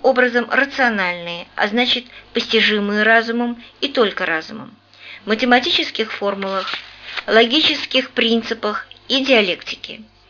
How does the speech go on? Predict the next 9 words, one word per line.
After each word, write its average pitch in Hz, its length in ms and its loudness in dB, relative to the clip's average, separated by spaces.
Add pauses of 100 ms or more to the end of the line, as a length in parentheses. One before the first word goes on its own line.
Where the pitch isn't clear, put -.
(380)
Есть 226 260 2
второй 320 400 6
ряд 240 220 4
вещей 220 520 0 (440)
и 285 160 2
соответствующих 247 1200 2
им 247 300 0
вероятности 220 760 2
истин, - 680 -10